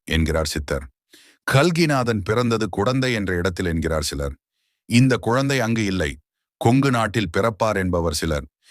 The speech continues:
இந்த கொழுந்து அங்கேயும் தளிர்ப்பதில்லை, திருவிடந்தைக்கு அருகே பிறப்பார் என்றார் சிலர். அங்கும் இல்லை.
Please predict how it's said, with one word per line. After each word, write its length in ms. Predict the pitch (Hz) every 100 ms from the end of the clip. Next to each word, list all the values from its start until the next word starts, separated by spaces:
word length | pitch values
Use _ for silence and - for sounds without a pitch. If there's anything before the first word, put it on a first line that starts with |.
| - 98
இந்த 220 | 107 95 80
கொழுந்து 440 | 139 156 156 147
அங்கேயும் 440 | 117 110 120 123 117
தளிர்ப்பதில்லை, 640 | 95 110 90 82 69 67 69 _ _ _ _ -
திருவிடந்தைக்கு 760 | 139 165 143 127 131 127 107 95
அருகே 300 | 101 113 120
பிறப்பார் 480 | 104 101 87 107 98
என்றார் 280 | 87 82 -
சிலர். 260 | 76 71 - _ _ _ - -
அங்கும் 420 | 127 170 185 160
இல்லை. 220 | 98 76